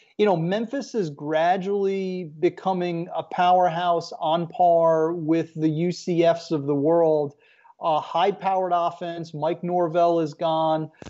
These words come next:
Uh, you know, Coach Silverfield now takes over. Ryan Silverfield, former assistant coach. Brady White is back under center. Kenneth Gainwell, the star running back, decided to opt out just about a week ago, had a lot of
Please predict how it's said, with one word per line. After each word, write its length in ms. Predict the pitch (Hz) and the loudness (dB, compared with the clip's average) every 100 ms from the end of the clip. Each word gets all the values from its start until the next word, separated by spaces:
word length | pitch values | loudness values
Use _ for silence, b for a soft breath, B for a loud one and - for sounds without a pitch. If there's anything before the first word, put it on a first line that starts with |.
| B _ | B _
Uh, 360 | 151 143 143 143 - | 0 2 2 0 -4
you 80 | |
know, 100 | 151 | -6
Coach 360 | 143 190 185 - | -2 0 0 0
Silverfield 600 | 202 190 185 190 185 170 | 0 2 0 0 0 0
now 220 | 175 175 | -2 0
takes 340 | 175 180 165 175 | 0 -2 -4 -2
over. 240 | 170 170 | -2 0
Ryan 340 | 156 170 170 | 0 0 -2
Silverfield, 640 | 160 180 165 165 - 170 151 | -4 -2 0 0 0 0 0
former 320 | 165 165 165 | -2 0 0
assistant 520 | 160 - 170 165 160 | -2 0 -2 -2 -4
coach. 280 | 165 160 151 | 0 0 0
Brady 320 | 160 160 170 | 0 2 4
White 280 | 160 165 170 | 2 2 2
is 100 | 160 | 0
back 360 | 135 170 165 180 | 0 0 0 -4
under 240 | 165 160 | -6 -8
center. 640 | 160 - 175 170 165 165 b b b _ | -10 -4 -4 -2 -2 -4 b b b _
Kenneth 500 | - - 226 240 - - | -8 -2 2 2 0 -4
Gainwell, 500 | 208 220 214 214 185 | 0 2 4 2 2
the 80 | |
star 380 | 185 - 190 190 | -4 -2 2 2
running 340 | 180 185 185 175 | 2 -2 -2 0
back, 260 | 185 180 | 0 0
decided 540 | 180 165 180 175 185 175 | -4 -2 0 2 2 0
to 120 | 170 - | -4 -2
opt 340 | 170 175 - | -2 -2 0
out 360 | 175 175 185 - _ _ | 2 2 0 -6 _ _
just 200 | - - | -14 -8
about 240 | 160 180 170 | 0 2 2
a 60 | |
week 300 | 156 170 185 | 2 2 0
ago, 500 | 196 165 185 190 185 - | -2 0 2 2 -2 -2
had 160 | 170 | 0
a 40 | 147 | 0
lot 380 | 143 151 175 | 2 4 4
of 200 | 175 156 | 4 0